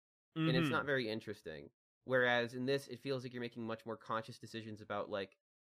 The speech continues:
Speaker 1: well, how much of the fight do I have remaining? How much more of the fight do I want to do with this character? Do I think that they can last if I, like, wait a turn and just heal them? Or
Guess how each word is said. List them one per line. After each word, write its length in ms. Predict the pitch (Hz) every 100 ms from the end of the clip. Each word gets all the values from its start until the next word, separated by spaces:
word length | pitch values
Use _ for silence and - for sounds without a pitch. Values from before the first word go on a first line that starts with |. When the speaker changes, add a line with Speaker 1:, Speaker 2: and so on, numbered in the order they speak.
| _
Speaker 1:
well, 300 | 135 131 127
how 160 | 123 143
much 260 | 135 - -
of 140 | 131
the 80 | 117
fight 260 | - 123 -
do 80 | 113
I 80 |
have 320 | 107 127 127 123
remaining? 320 | 120 120 110
How 100 | 117
much 240 | 117 -
more 160 | 117 110
of 80 | 107
the 80 | 110
fight 240 | 110 92
do 80 | 113
I 60 |
want 300 | 107 113 117
to 60 | 113
do 120 | 113
with 160 | 110 -
this 140 | 107
character? 680 | - 110 104 101 110 104 101 _ _ -
Do 80 | 113
I 40 |
think 280 | - 127 117
that 160 | 117
they 80 | 113
can 180 | 113 107
last 400 | 110 113 113 -
if 140 | 107
I, 360 | 101 98 95 95 - _
like, 140 | 101 101
wait 220 | 113 120
a 60 | 120
turn 540 | - 120 117 113 113 -
and 140 | 101
just 220 | - - -
heal 260 | 120 127
them? 540 | 123 127 120 120 120 120 -
Or 540 | 95 98 92 92 90